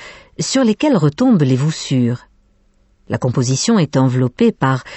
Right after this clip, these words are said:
une archivolte joliment sculptée de billettes, que prolonge de chaque côté un retour horizontal finement décoré.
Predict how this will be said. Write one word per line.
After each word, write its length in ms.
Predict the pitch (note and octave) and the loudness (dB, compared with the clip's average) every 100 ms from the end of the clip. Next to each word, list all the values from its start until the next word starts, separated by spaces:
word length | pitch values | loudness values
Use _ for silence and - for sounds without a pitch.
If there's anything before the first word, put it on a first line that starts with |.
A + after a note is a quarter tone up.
| - | -8
une 160 | C3 C3 | -2 2
archivolte 840 | F3 - - E3 G3+ A3 D#3 D3 | 2 0 0 2 2 2 0 0
joliment 500 | C3 C3+ G3 G#3 G3+ | 0 2 4 4 2
sculptée 560 | G#3+ - F3 E3+ B3+ A#3+ | 0 -2 -4 -2 0 2
de 100 | C#3 | 0
billettes, 640 | C3 E3+ E3+ D#3 D3+ - A#2+ - _ _ _ _ _ _ | 0 0 2 2 0 -6 -8 -10 _ _ _ _ _ _
que 80 | C#3 | -4
prolonge 580 | - C#3 C#3 A3+ F#3+ B2 | -2 0 4 4 2 0
de 80 | B2+ | -4
chaque 320 | - A#3 _ | -2 -4 _
côté 400 | D#3 - A3+ D4 - - - _ - | -4 -2 -2 -2 -6 -20 -20 _ 0
un 140 | F#3+ | 0
retour 340 | A3 G#3 C4 | 2 -2 0
horizontal 680 | G#3 D#3 C3+ C3 B2 G#3 G3 | 2 2 2 0 2 0 0
finement 440 | - F#3+ F#3 F3+ | 0 2 2 4
décoré. 560 | F#3 C#3 C#3 A#2+ A#2+ A#2 | 2 0 0 0 -2 -4